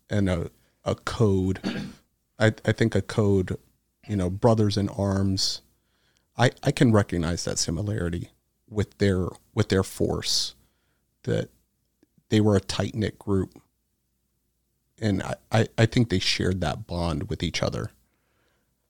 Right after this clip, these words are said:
I don't know what their training is. I don't know what they go through in order to,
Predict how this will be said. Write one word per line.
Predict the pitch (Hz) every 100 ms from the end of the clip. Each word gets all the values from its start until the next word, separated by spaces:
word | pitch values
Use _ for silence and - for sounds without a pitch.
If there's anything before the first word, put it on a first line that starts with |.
| -
I | 123
don't | 147
know | 117 120
what | 107 107
their | 95
training | 98 - - 104 104 107
is. | 107 107
I | 101
don't | 107 101
know | 104
what | 98 95
they | 90
go | 95 101 92
through | 92 - 95 92
in | 95
order | 95 90 92
to, | - - 95 90 87